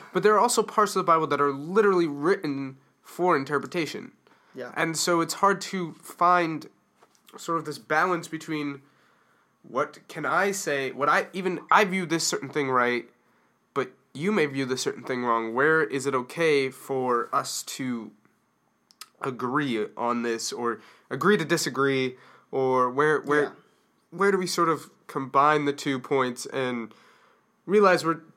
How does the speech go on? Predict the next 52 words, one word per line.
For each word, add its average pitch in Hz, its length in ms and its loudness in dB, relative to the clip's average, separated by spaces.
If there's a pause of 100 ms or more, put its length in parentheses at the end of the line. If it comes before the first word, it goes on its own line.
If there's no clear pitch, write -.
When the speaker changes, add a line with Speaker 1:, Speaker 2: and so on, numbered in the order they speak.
(160)
Speaker 1:
trying 240 340 4
to 196 60 -4
follow 170 200 2
the 139 100 -2
same 151 220 -2
person, 139 440 0
uh, 135 260 0
with 139 240 -6
sort, 165 420 -4 (200)
slightly 196 560 -4
different 139 380 -6
views 123 400 -8
on 95 160 -10
it? - 120 -18 (140)
Speaker 2:
Yeah, 156 220 -4 (180)
like, 196 280 0 (580)
I'll 202 140 6
just 202 160 -6
put - 120 -10
this - 140 -8
out, 131 340 -2
one 139 120 -4
out 131 160 -4
here 127 140 -8
for, 135 160 -12
like, 123 180 -8
two 135 260 -10 (280)
examples. 139 580 -10 (380)
I 202 120 0
personally 208 360 -2
believe 160 220 -4
that - 180 -8 (640)
being, 156 480 -4 (440)
like, 127 280 -10 (200)
gay 156 260 -2
is 131 120 -10
a 135 60 -10
sin 175 380 -2
because 139 200 -6
that's 170 220 -2
just 156 140 -12
the 143 80 -8
way 139 160 -2
that 131 140 -4
I 131 80 -4
was 123 200 -10
raised 131 360 -8
and, 123 120 -12
like, 113 180 -14
read 135 140 -10
the 117 60 -16
Bible. 110 360 -10